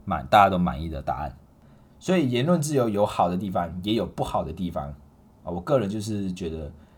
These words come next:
利大于弊啊，啊，好，好的比不好的多。因为我认为言论自由，如果有言论自由，每个人都有说话的机会，才可以更客观的去看待每一件事情。那太多声音出来的时候，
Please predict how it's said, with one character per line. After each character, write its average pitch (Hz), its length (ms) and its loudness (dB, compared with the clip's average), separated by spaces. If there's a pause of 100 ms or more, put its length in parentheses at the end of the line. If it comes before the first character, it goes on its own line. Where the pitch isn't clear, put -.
(140)
利 127 260 -2
大 90 260 0
于 80 120 -8
弊 85 260 -4
啊， - 140 -8
啊， 104 80 0
好， 78 360 0
好 82 260 0
的 90 120 -2
比 82 240 -6 (140)
不 - 80 -6
好 78 160 -6
的 78 80 -10
多。 78 280 -8 (380)
因 151 80 -8
为 165 60 0
我 123 160 2
认 131 160 4
为 101 160 0
言 104 160 0
论 123 180 0
自 117 160 -6
由， 78 260 -2 (180)
如 107 100 -6
果 127 100 0
有 98 160 0
言 92 180 0
论 113 180 -4
自 107 100 -6
由， 95 80 -2
每 90 200 -2
个 110 140 -2
人 98 220 -4 (100)
都 131 220 2
有 92 160 -2
说 90 300 -4
话 92 160 2
的 82 100 -4
机 78 260 -10
会， 87 240 -6 (480)
才 - 220 0
可 185 100 -4
以 107 80 0
更 110 240 0
客 113 200 -2
观 95 180 0
的 95 80 -2
去 95 120 -6
看 92 220 -4
待 92 160 -2
每 76 180 -10
一 - 20 -12
件 85 180 -6
事 85 160 -10
情。 - 200 -12 (640)
那 165 140 0
太 175 220 0
多 151 160 0
声 139 160 -2
音 131 120 0
出 135 160 -2
来 107 100 6
的 107 60 2
时 101 100 -6
候， 92 260 0